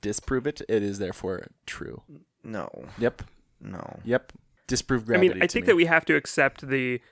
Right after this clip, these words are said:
Speaker 3: the jellyfish thing. I mean, that, that's canonical, right? Like that, we're, we, we have to keep that
Speaker 2: I mean,
Speaker 3: in some
Speaker 2: in,
Speaker 3: form or other.
Speaker 2: in our universe, I'd like it to be true 'cause it's hilarious, like, for Crush to have a jellyfish addiction,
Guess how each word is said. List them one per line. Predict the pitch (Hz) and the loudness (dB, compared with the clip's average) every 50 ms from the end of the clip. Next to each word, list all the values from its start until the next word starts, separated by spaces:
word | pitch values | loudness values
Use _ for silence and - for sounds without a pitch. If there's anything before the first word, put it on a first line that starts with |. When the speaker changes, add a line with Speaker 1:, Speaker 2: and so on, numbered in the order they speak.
| _ - | _ -12
Speaker 3:
the | - 131 135 | -6 -4 -2
jellyfish | 127 - 170 170 170 160 - 151 - - | 0 4 4 6 6 6 4 2 2 2
thing. | 151 139 135 131 - - - | 2 2 2 0 -4 -4 0
I | 208 226 | 0 2
mean, | 226 220 214 | 2 4 2
that, | 202 202 - - | 2 0 0 2
that's | - 214 208 - | 4 2 4 4
canonical, | - - 220 226 220 196 185 - - - - - 160 - | 2 4 4 6 6 4 4 2 -2 -4 -6 -6 -4 0
right? | 156 170 175 175 175 | 4 6 6 6 6
Like | 170 151 151 - | 4 2 4 6
that, | 185 180 185 - - | 6 6 6 6 4
we're, | 170 - | 2 2
we, | 165 165 170 - | 4 2 2 2
we | 165 160 | 2 0
have | 170 185 185 180 - | 2 2 2 2 2
to | - | -2
keep | - - 160 - - | -6 -4 -6 -4 2
that | - 143 135 | 6 6 8
Speaker 2:
I | 135 | 8
mean, | 127 120 | 8 6
Speaker 3:
in | 156 156 | 4 2
some | - - 139 127 131 | 2 6 6 6 6
Speaker 2:
in, | - | 6
Speaker 3:
form | - 151 147 139 135 | 2 0 0 0 0
or | 127 123 | -2 -2
other. | 120 - - - | -4 0 4 6
Speaker 2:
in | 131 127 | 6 8
our | 123 127 139 139 143 | 10 10 10 10 8
universe, | 147 147 143 135 135 139 131 - | 8 6 4 4 6 6 6 6
I'd | 117 104 110 | 6 6 8
like | 113 110 98 | 8 6 6
it | 101 | 2
to | 107 90 | -4 -2
be | 107 98 | -2 0
true | - - 113 117 | 4 4 4 4
'cause | 110 101 87 | 4 2 -4
it's | 85 76 - - - - - | -4 -4 -4 -6 -8 -10 -6
hilarious, | - 92 87 85 82 87 98 107 120 127 139 147 - - - - - _ - - - - _ - | -2 0 2 4 4 6 8 8 10 8 8 6 4 2 0 -2 -4 _ -20 -20 -20 -16 _ 2
like, | 95 95 90 90 | 2 2 2 2
for | - 107 95 | 0 -2 0
Crush | - - 98 95 - | 4 6 6 6 4
to | - 90 | 2 2
have | 87 95 90 82 | 2 4 4 4
a | 85 78 | 0 0
jellyfish | - 80 78 82 90 - 113 107 110 | 0 0 0 0 0 -2 -4 -4 -2
addiction, | 110 113 113 - - - 127 123 123 | 2 2 2 2 2 -2 -2 -2 -2